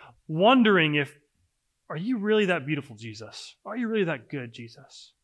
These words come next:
I don't know who, which of the two categories you're in this morning. Maybe you have some of one, some of the other two.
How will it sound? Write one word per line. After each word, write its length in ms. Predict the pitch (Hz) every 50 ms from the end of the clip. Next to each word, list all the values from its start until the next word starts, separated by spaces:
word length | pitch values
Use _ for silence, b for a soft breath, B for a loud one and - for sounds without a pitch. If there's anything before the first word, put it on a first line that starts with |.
| _ _ _ _ _ _ _ _ _ _ _ _ _ _ _ _ _ _ _ _ _ _ _ _ _ _ _ _ - - -
I 80 | 175 208
don't 160 | 226 208 180
know 140 | 165 151 131
who, 220 | - - 208 262 -
which 640 | 165 151 156 185 214 208 - - - - - - -
of 100 | 190 170
the 60 | 147
two 280 | - - - - 214 196
categories 800 | - - - - 180 170 175 147 139 156 156 151 151 143 131 139
you're 220 | 160 170 165 165
in 200 | 156 160 160 151
this 200 | 147 143 - -
morning. 460 | 147 147 151 151 131 113 104 110 113 - _ _ _ _ _ _ _ _ _ _ _ _ -
Maybe 220 | 202 220 208 208
you 120 | 202 196 180
have 100 | 160 -
some 240 | - - 196 180
of 280 | 170 165 147 123 - b b b b b
one, 360 | - 151 156 165 165 165 160 147
some 220 | - - 170 165
of 140 | 156 151 135
the 100 | 135 135
other 140 | 135 135 127
two. 320 | - - 139 120 113